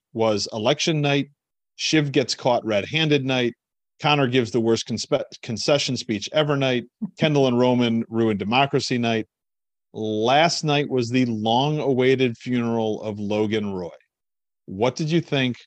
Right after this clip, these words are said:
Speaker 1: of episode nine?
Speaker 2: It was really good. And, and since we're reviewing it a day after it's released, I've only watched it the one time, and it usually takes me a second watch to really kinda get a
Speaker 1: Yeah.
Speaker 2: good feel for these,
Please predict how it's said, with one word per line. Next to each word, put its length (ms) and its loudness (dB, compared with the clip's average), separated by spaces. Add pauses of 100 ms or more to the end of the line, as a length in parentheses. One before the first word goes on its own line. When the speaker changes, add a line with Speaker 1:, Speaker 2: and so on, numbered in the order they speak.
Speaker 1:
of 140 -2
episode 500 -4
nine? 300 -14 (280)
Speaker 2:
It 180 -2
was 200 2
really 260 2
good. 240 -2
And, 160 -8
and 120 -2
since 180 0
we're 160 2 (120)
reviewing 380 4
it 100 0
a 60 -2
day 300 0
after 340 -4
it's 320 -10 (380)
released, 500 2
I've 140 -4
only 180 0
watched 360 -6
it 80 -10
the 80 -8
one 200 -8
time, 300 -6
and 80 -6
it 60 -12
usually 340 0
takes 260 2
me 100 -2
a 60 -4
second 340 -4
watch 320 -6
to 100 -8
really 260 0
kinda 240 -4
get 140 -4
a 20 -2
Speaker 1:
Yeah. 140 0
Speaker 2:
good 80 -8
feel 300 -4
for 140 -4
these, 320 -4